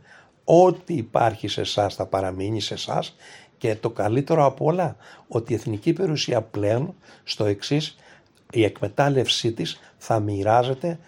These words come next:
σε όλους εσάς, εξίσου, χωρίς διακρίσεις. Δεν θα πάρει κανένας ούτε δέκα λεπτά περισσότερα από κάποιον άλλον. Όλοι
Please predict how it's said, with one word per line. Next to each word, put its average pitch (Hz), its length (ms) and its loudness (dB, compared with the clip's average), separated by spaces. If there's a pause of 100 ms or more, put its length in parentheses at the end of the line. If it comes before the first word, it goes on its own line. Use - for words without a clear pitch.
σε - 240 -4
όλους 151 440 4
εσάς, - 500 -2 (280)
εξίσου, - 540 0 (360)
χωρίς 131 400 0
διακρίσεις. 104 800 -2 (400)
Δεν 135 100 0
θα 131 180 2
πάρει 135 260 4
κανένας 135 600 0 (280)
ούτε 127 360 0 (320)
δέκα 131 380 4
λεπτά 143 460 2
περισσότερα 147 500 2
από 127 140 0
κάποιον 120 360 0
άλλον. 98 320 -2 (460)
Όλοι 165 500 4